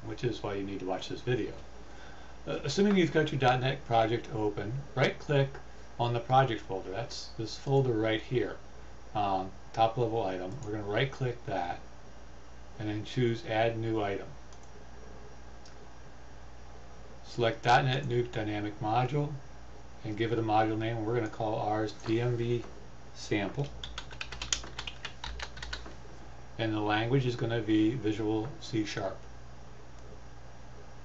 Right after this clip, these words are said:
And we're gonna let that run, and it's going to create all of our directories for us. And you'll see there's a couple things that we need to fix up. So we're gonna go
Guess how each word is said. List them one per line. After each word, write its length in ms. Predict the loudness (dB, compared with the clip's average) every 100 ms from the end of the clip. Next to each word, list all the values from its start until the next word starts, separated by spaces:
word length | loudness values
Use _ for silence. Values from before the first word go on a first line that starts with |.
| -12 -12 -12 -12 -10 -10 -10 -10 -10 -10 -10 -10 -10 -10 -10 -12 -12 -12 -10 -10 -6
And 100 | -4
we're 60 |
gonna 140 | 0 4
let 200 | 4 6
that 240 | 4 6
run, 280 | 4 6 6 4 -4 -6
and 260 | -4 -2 -2
it's 120 | -4
going 360 | -2 -2 0 -2 -6 -2
to 340 | -2 -2 -4 -6 -8
create 340 | -4 0 2 2
all 200 | 0 0
of 60 |
our 120 | -2
directories 500 | -2 -2 -2 0 -2
for 300 | -2 -2 0
us. 240 | 0 -2 -8 -10 -12 -12 -12 -10 -4
And 120 | 0
you'll 160 | 2 2
see 380 | 2 4 6
there's 180 | 6 4
a 40 | 2
couple 300 | 2 0 0
things 280 | 0 0
that 160 | 0 0
we 100 | 0
need 200 | 0 -2
to 40 | -4
fix 360 | -4 -6 -4
up. 180 | -4 -4
So 160 | -6 -4
we're 160 | 0
gonna 220 | 0 0
go 360 | -2 0 2 0